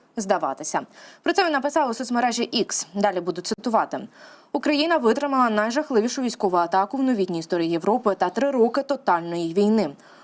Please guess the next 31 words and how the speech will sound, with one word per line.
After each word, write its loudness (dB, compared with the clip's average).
Український 0
народ 0
та 0
його 0
президент 0
Володимир 2
Зеленський 0
відмовились 2
піддатися -2
тиску -4
Путіна», 0
наголосив 0
дипломат. 0
«Ніхто 2
не 0
може 2
змусити 0
Україну 0
здатися. 0
Ми 2
відстоїмо 2
своє -2
право 0
на -4
існування», -4
додав 0
він. -6
Нагадаємо, 2
що -2
вісімнадцятого -2
лютого -2